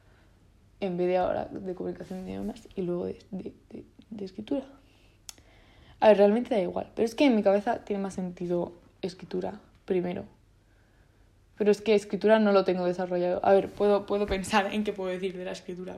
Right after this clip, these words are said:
Pues nada, que también me parece algo muy bonito. Y como he dicho antes, siempre lo he usado como, como herramienta. O sea, la, la escritura para mí más que un hobby es una herramienta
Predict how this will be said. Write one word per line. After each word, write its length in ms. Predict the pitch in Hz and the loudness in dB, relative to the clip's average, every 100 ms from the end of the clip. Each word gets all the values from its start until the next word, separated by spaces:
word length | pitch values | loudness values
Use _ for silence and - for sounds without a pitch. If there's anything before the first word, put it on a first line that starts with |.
| - | -12
Pues 240 | 180 180 - _ _ _ _ _ _ _ _ 254 | -12 -14 -20 _ _ _ _ _ _ _ _ 0
nada, 280 | 277 247 | 2 2
que 260 | 262 220 196 | 0 -2 0
también 280 | 202 208 240 | 0 2 2
me 80 | 226 | 0
parece 320 | 226 214 233 | -2 -2 -4
algo 240 | - 226 | -2 -2
muy 140 | 220 220 | -2 0
bonito. 440 | 214 220 262 277 - - _ _ _ _ - | 0 0 -2 -4 -10 -20 _ _ _ _ -10
Y 120 | 247 | -4
como 180 | 233 214 | 0 2
he 60 | 208 | 2
dicho 200 | 208 208 | -2 -4
antes, 220 | 202 202 | -6 -6
siempre 240 | 202 196 | -6 -4
lo 80 | 202 | -2
he 40 | 202 | -2
usado 320 | 202 202 202 | -2 -2 -2
como, 520 | 202 196 185 175 175 - - - _ - | -4 -4 -6 -8 -12 -20 -20 -20 _ -2
como 240 | 214 196 | 0 2
herramienta. 560 | 190 180 180 170 175 - | 0 -2 -6 -10 -14 -12
O 80 | 208 | -4
sea, 380 | 214 202 196 | 2 2 4
la, 340 | 196 196 190 190 | 2 0 0 -2
la 120 | 214 208 | -2 -2
escritura 480 | 208 214 226 226 | -2 -6 -2 -2
para 160 | 226 233 | -2 -2
mí 120 | 226 | 0
más 200 | 226 226 | 0 -2
que 120 | 226 | -2
un 80 | 226 | -4
hobby 480 | 214 226 254 285 - - _ _ _ _ _ _ _ _ _ _ _ _ _ _ _ - | -2 -2 -2 -4 -8 -20 _ _ _ _ _ _ _ _ _ _ _ _ _ _ _ -8
es 160 | 214 | -2
una 160 | 214 202 | 0 0
herramienta 600 | 196 196 220 240 320 | 0 0 0 0 -2